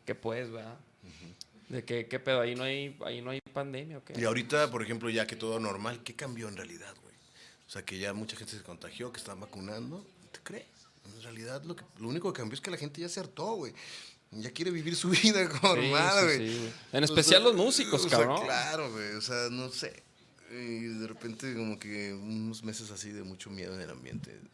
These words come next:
Speaker 2: del cual decidimos como nosotros no participar, por lo menos.
Speaker 1: Ah, güey.
Speaker 2: Obviamente, y sí, a mí me dio covid, mucha gente que quiero y que conozco nos dio, y todo bien, tranquilo. A nadie que conozco es muy cercano le dio feo. Conozco gente que murió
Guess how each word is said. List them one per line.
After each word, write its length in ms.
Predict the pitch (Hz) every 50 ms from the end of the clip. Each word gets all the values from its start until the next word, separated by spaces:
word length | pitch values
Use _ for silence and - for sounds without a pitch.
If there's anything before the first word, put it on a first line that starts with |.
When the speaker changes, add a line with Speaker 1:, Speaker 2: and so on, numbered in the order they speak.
| _ -
Speaker 2:
del 320 | - - - 82 78 82 -
cual 340 | - 90 82 85 87 85 85
decidimos 560 | 90 - - - 69 69 69 71 71 - -
como 140 | 80 65 50 - - _ _ _ _ _ -
nosotros 400 | - 80 - 80 - - 95 87 - - - - -
no 160 | - 95 92
participar, 680 | - 92 92 - 98 90 - 110 - - 95 101 107 -
por 140 | - 85 -
lo 100 | 65 64 64
menos. 200 | 69 67 64 - - - _ - - - - - - - - - - - -
Speaker 1:
Ah, 60 | 127
güey. 180 | 131 123 127 123
Speaker 2:
Obviamente, 760 | 117 120 120 120 117 113 110 110 120 117 117 113 110 104 95 80
y 80 | 107 104
sí, 200 | 101 156 214 254
a 60 | 170
mí 100 | 110 127
me 100 | 165 - 107
dio 120 | 76 -
covid, 360 | - 73 87 110 123 156 160 143 - - -
mucha 200 | 95 92 - 110
gente 180 | - - 92 -
que 80 | - - -
quiero 260 | - 92 85 90 90
y 20 |
que 80 | - 87
conozco 340 | 82 82 85 - - - 101
nos 140 | 90 82 82
dio, 180 | 87 85 90 - - _ _ _ _ - - 95
y 60 | 87 76
todo 220 | - 85 90 104
bien, 220 | 113 156 196 214 220 _ _ -
tranquilo. 520 | - 82 85 80 - - 85 85 - - 69 _ -
A 80 | 87 85 - _
nadie 440 | - 104 101 104 104 107 107 110 107
que 100 | - 107
conozco 460 | 98 101 98 98 95 92 - - - 98
es 140 | - - -
muy 140 | 107 101 90
cercano 480 | 90 95 87 90 92 90 92 95 92
le 120 | 87 85 80
dio 140 | 80 85 85
feo. 220 | - - 101 - - _ _ _ _ _ _ - - - _ _ _ _ -
Conozco 320 | - 104 98 85 - -
gente 260 | - 82 76 - -
que 100 | - - 85
murió 360 | 82 87 87 87 90 104